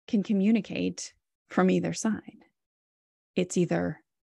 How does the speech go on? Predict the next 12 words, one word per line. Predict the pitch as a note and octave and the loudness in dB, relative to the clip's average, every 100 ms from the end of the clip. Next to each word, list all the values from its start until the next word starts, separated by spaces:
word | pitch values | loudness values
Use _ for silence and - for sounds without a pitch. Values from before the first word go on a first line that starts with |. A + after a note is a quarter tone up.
| - | 2
"Well, | F3+ | 2
you | F3+ F3+ | 4 2
wanted | E3+ D#3 G#3 D#3+ | 2 2 2 0
this," | D#3+ F#3 G#3+ - - _ _ _ _ _ | -4 -6 -6 -12 -16 _ _ _ _ _
or, | G#3 F#3+ E3+ F#3+ - _ _ _ _ _ _ _ _ | 2 2 2 -4 -8 _ _ _ _ _ _ _ _
"You | F3+ F3 | 0 2
want | F3+ G#3+ G#3 | 2 0 -2
this," | E3+ E3 - - - _ _ _ _ _ _ _ _ _ _ _ _ _ - | -8 -10 -12 -14 -20 _ _ _ _ _ _ _ _ _ _ _ _ _ -4
right? | F#3 G#3+ - - - | 0 0 -2 -6 2
In | |
my | A3+ | 4
story, | G#3+ A#3+ G#3+ G#3 | 4 6 8 6